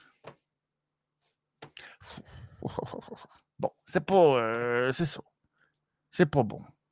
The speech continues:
Ça, c'est du comedy wrestling poche. Et, euh, c'est pas très drôle. Puis, je, c'est pas mon genre. C'est pas mon genre de lutte, malheureusement. Et, euh, ben, Austin Theory, le pauvre,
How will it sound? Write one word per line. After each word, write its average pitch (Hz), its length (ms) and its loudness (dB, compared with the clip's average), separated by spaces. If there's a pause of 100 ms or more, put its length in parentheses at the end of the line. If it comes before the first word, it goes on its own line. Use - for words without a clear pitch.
(320)
Ça, 202 220 4
c'est 139 240 4
du 113 200 2
comedy 135 400 4
wrestling 113 580 2 (460)
poche. - 520 -2 (600)
Et, 151 380 12
euh, 139 680 8 (960)
c'est - 280 -2
pas 208 120 2
très 151 220 4
drôle. 123 500 4 (680)
Puis, 160 480 2
je, 151 120 0 (1120)
c'est - 100 -8
pas 220 80 8
mon 131 180 6
genre. - 360 -10
C'est - 100 -20
pas 185 100 6
mon 131 160 6
genre 107 180 2
de 98 80 0
lutte, 95 260 -2
malheureusement. 95 540 0 (340)
Et, 151 400 10
euh, 131 200 12
ben, 139 200 8
Austin 143 300 6
Theory, 131 320 6
le 123 100 8
pauvre, 127 480 0